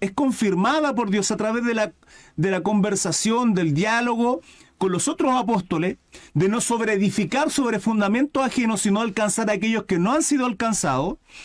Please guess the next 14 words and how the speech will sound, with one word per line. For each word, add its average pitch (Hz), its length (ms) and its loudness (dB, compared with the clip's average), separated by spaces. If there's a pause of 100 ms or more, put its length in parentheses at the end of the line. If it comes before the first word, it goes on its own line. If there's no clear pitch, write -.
(600)
pero 220 200 2
a - 20 0
la 214 120 2
vez 294 160 0
también 247 600 2 (1200)
de 175 180 0
llevar 220 340 0
una 302 180 4
ofrenda 196 680 0 (2250)
que 247 140 2
es 277 160 2
el 254 160 2
fruto, 247 400 2
hermanos. 127 580 0